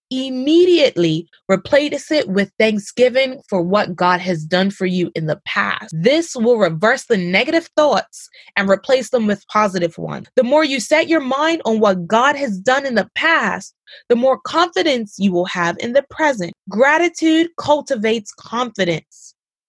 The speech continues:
Gratitude fans the flames of faith. Doctor Dharius Daniels said that.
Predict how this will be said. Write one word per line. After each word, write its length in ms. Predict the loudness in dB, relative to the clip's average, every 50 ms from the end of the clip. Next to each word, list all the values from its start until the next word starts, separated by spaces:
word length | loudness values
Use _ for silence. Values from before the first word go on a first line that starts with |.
| _ _ _ -12
Gratitude 680 | -2 0 2 2 2 2 0 -2 0 2 2 2 0 -4 _ _ -2
fans 380 | 0 0 2 0 0 -2 -4 -6
the 100 | -6 -6
flames 680 | -6 _ -10 -4 -2 0 0 0 -2 -4 -6 -8 -10 -6 0
of 200 | 0 0 0 -2 -8 _ 0
faith. 260 | 0 0 0 0 -4 _ -2
Doctor 300 | 0 0 0 -2 -4 -2
Dharius 400 | 0 0 2 2 2 0 -2 -4
Daniels 400 | -4 -4 -4 -4 -6 -8 -8 -8
said 180 | -8 -8 -8 -8 -10
that. 220 | -16 -16 -16